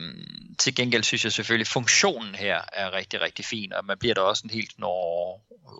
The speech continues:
rørt, og, og til sidst, når, når, øh, drengene op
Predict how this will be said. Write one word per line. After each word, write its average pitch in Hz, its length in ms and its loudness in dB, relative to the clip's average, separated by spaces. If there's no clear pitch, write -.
rørt, 101 300 4
og, 95 360 0
og - 100 0
til - 120 2
sidst, - 260 0
når, 104 180 6
når, 101 260 4
øh, 92 280 2
drengene 101 400 2
op 98 220 4